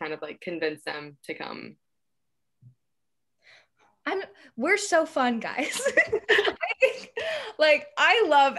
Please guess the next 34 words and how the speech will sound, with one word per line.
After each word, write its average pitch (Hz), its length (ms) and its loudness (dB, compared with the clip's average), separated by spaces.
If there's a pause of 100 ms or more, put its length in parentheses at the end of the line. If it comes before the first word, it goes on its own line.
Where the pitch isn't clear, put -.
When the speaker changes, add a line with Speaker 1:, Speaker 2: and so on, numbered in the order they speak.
Speaker 2:
everyone 254 580 0
that 262 120 -2
I 208 140 2
work 190 260 -2
with. 214 260 0 (120)
I 202 180 2
have 254 480 0 (220)
never 226 880 0 (100)
in 262 140 0
my 226 180 0
life 196 420 -2
enjoyed 190 680 -2
a 208 80 4
group 208 320 -2
of 185 160 -2
people 185 360 -6
more 185 500 -6 (220)
than 214 200 2
I 208 100 -2
do 185 240 -4
working 190 640 -6
with 196 200 -2
my 180 380 -4 (220)
pro 202 240 2
staff 196 300 -2
members 196 240 -2
and 190 340 -4
my 185 140 -2
C 185 200 -6
S 175 120 -6
Ps. 190 260 -8
Like, 196 160 -6
the 214 80 -2
people 233 640 -4